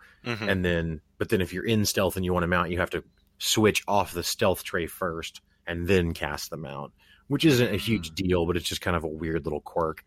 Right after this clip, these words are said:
Speaker 1: Yeah.
Speaker 2: um, to it. So anyway, so we, we, we're kinda surviving barely by, you know, catching people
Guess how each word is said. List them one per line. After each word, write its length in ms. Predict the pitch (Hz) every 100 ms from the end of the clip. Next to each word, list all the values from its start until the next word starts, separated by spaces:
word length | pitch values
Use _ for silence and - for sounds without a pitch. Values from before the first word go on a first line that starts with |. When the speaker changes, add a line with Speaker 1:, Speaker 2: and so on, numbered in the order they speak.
| _ _ _
Speaker 1:
Yeah. 360 | 101 98 90 73
Speaker 2:
um, 260 | 73 71 - _ _ _ _ _ _ -
to 180 | - 85
it. 140 | 85 85 - - - - - - _ _ -
So 120 | -
anyway, 200 | 170 139
so 140 | 131 151
we, 160 | 170 143 -
we, 220 | 143 147
we're 360 | 139 139 139 123 - 120 -
kinda 240 | - 113 107
surviving 760 | 117 95 95 92 95 95 95
barely 380 | 90 95 92 92
by, 480 | 87 90 85 85 85 82 -
you 120 | 90
know, 200 | 80 80
catching 300 | - 95 -
people 540 | 80 90 - 87 85